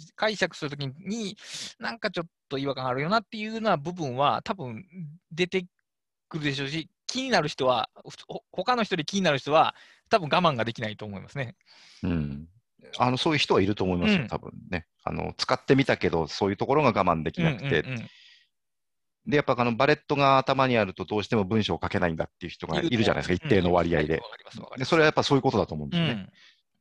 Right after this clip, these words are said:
Speaker 1: だから、まあ、ある程度文章を書くのは僕は慣れで解決しましたけど、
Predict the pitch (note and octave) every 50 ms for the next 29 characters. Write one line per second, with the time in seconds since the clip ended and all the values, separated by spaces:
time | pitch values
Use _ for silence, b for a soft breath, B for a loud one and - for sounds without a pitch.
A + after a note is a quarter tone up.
0 | _ _ _ _ _ _ _ _ _ _ _ _ _ - B2+ A2 A2 G#2 - _
1 | _ _ _ _ _ _ _ _ F3+ G3+ A#3 F3 - _ - - A3 A#3+ B3+ C4
2 | - - F#4 D#4 C4 F#3+ G#3 A#3+ B3+ A#3 - G#3 F3 F3+ F3 F3 F#3 D#3 C3+ C3
3 | C#3 D3+ D#3+ D3 B2+ C3+ C#3+ D3+ D#3 D3 D#3 F#3 G#3 A#3 B3+ - G3 - - F3
4 | E3 D3+ D3 C3 - - D3 C#3+ C3+ - - G2+ G#2 - C3 A#2+ G#2+ -